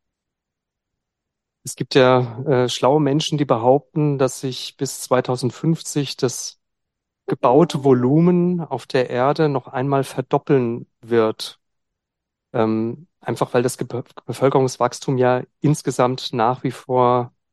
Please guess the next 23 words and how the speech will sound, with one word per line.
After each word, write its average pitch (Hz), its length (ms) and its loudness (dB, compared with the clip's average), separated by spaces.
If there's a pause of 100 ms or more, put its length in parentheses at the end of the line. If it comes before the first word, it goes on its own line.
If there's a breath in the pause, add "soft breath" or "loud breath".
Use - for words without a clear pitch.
steigt, - 800 -4
Jahr 107 200 -2
für - 160 -6
Jahr. 117 440 -6 (580 soft breath)
Ist - 180 -10
es - 160 -4
aus, - 640 0
äh, 117 400 2 (240)
baukultureller 131 800 -2
Sicht - 500 -8 (840)
eine 117 160 -4
positive 156 600 -2
Entwicklung 165 760 -2
oder 120 180 -4
sehen 131 180 -2
Sie 135 100 -4
dieser 135 260 0
Entwicklung 127 340 -2
positiv 160 640 -2 (380 soft breath)
entgegen 170 560 4
oder 143 300 4
ist - 180 -4
das - 480 -4